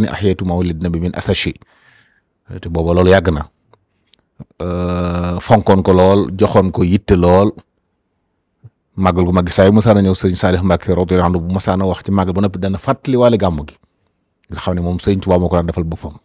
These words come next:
Loolee nag la kilifa yi jot, joxe ndigal ci ñu daje fii ci barabam biir jumaa ji di ko fi dundal. Ay at a ngi nii nag ñu koy def ci anam gu mucc ayib.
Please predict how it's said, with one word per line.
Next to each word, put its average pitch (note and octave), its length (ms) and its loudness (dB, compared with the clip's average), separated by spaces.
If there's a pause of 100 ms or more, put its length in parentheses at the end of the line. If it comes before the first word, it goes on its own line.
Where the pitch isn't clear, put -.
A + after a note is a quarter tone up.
(960)
Loolee F#2+ 340 4
nag F#2+ 180 0
la F#2+ 140 2 (160)
kilifa F2+ 320 -2
yi F2 160 2
jot, F2 160 0 (380)
joxe G2 240 -2
ndigal G2 340 4 (160)
ci F#2 140 -8
ñu F2 180 -4 (800)
daje F2 280 4
fii A#2 220 4
ci A2+ 160 0
barabam F2+ 400 0
biir G2 240 0
jumaa F#2 240 2
ji D2+ 140 -6 (440)
di F2+ 100 -8
ko - 100 -18
fi F2+ 120 -6
dundal. E2 360 -4 (420)
Ay F#2+ 200 0
at A2+ 140 0
a C3+ 60 6
ngi A2+ 100 4
nii G#2 120 4
nag F2+ 140 0 (400)
ñu G2 60 -10
koy G2 140 2
def - 140 0
ci - 80 -16
anam F#2 180 -8
gu D#2+ 120 -8
mucc F#2+ 180 -6
ayib. D#2+ 220 -6